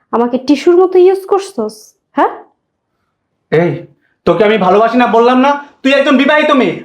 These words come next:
Speaker 2: তো
Speaker 1: আমি বিবাহিত? হ্যাঁ, আমি বিবাহিত? আমি বিবাহিত হয়েও তো আমার স্বামীকে আমার স্বামীর অধিকার থেকে বঞ্চিত রাখছি শুধুমাত্র তোর জন্য। আর তুই,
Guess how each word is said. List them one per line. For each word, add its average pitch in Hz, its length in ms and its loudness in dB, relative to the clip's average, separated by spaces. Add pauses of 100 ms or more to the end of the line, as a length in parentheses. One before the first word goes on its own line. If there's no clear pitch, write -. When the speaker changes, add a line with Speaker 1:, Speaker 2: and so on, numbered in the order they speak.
Speaker 2:
তো 480 60 0 (1300)
Speaker 1:
আমি 254 140 -6
বিবাহিত? 254 560 -2 (960)
হ্যাঁ, 349 160 0 (960)
আমি 277 200 2
বিবাহিত? 339 380 2 (720)
আমি 294 240 0
বিবাহিত 311 460 2
হয়েও 294 380 2
তো 339 180 -2 (200)
আমার 247 200 -4
স্বামীকে 269 580 -4
আমার 240 120 -2
স্বামীর 247 360 0
অধিকার 285 320 2
থেকে 277 180 0
বঞ্চিত 269 400 -2
রাখছি 277 440 0 (220)
শুধুমাত্র 294 560 2
তোর 359 380 2
জন্য। 233 360 -4 (240)
আর 247 60 -6 (160)
তুই, 370 200 4